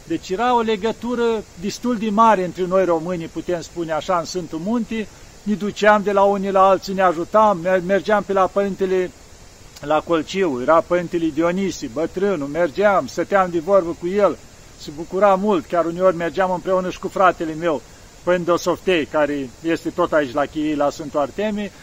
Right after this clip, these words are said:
și mergeam la el. Și apoi ne povestea că și el vinise cu fratele lui în Atos, la timpul lui, la tinerețe, ne povestea cum a trecut el,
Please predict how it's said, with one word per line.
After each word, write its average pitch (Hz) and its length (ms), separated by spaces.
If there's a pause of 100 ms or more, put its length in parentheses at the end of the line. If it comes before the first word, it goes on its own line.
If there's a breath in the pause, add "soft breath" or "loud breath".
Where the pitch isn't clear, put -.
(140)
și 160 100
mergeam 190 380
la 170 120
el. 160 220
Și - 80
apoi 202 220
ne 208 80
povestea 202 540
că 196 120
și 190 180
el 220 140
vinise 175 380
cu 160 120
fratele 185 480
lui 196 280
în 165 80
Atos, 147 360
la 151 140
timpul 175 360
lui, 190 140
la 170 140
tinerețe, 165 680
ne 151 160
povestea 180 520
cum 190 220
a 180 60
trecut 180 460
el, 202 300